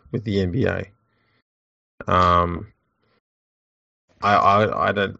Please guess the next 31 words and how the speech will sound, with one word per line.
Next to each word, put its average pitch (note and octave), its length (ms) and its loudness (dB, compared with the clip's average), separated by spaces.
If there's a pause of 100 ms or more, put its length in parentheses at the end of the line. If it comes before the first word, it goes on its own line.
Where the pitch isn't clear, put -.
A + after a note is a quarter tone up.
I G#2+ 140 2
think A#2 200 0
that's G#2+ 300 2
if, - 360 -6
if G#2+ 180 -8
the G#2+ 120 2
N A2+ 60 6
R A#2 60 8
L A2 60 6
wants G2 180 0
to G2 60 -8
start F#2 280 0
spending F#2+ 280 0
money F2+ 240 -2
in F2+ 80 -4
other F2+ 180 -2
sports, - 420 -4
that's - 220 -4
where F2 160 0
I'd F#2 160 2
be G2 60 0
looking. F2+ 320 0
I G2+ 60 6
wouldn't G#2+ 180 6
be F#2+ 60 0
looking F#2 240 -2
at F2 100 -4
rugby F2+ 260 -4
union F2+ 340 -4
'cause, F#2 360 -4 (1040)
um, F#2 560 0